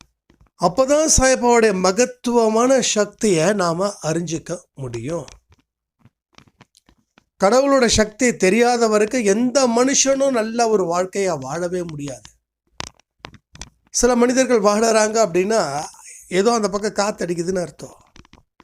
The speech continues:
ஆனா, காத்து அந்த பக்கம் நிரந்தரமா அடிக்காது. நிரந்தரமா காத்து அடிக்கணும்னா, நிரந்தரமான ஒரு புரிதல் ஒரு மனுஷனுக்கு வேணும்.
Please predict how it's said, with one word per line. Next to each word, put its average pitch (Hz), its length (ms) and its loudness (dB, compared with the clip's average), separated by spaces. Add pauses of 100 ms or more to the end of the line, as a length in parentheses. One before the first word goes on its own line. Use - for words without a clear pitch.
(420)
ஆனா, 220 220 4
காத்து 247 500 0
அந்த 208 220 2
பக்கம் 208 320 0
நிரந்தரமா 202 440 0
அடிக்காது. 165 540 -4
நிரந்தரமா 247 600 0
காத்து 208 340 0
அடிக்கணும்னா, 160 680 -6 (480)
நிரந்தரமான 196 1200 -4
ஒரு 160 240 -6 (100)
புரிதல் 139 500 -8 (100)
ஒரு 131 180 -10
மனுஷனுக்கு 127 840 -12
வேணும். 107 440 -16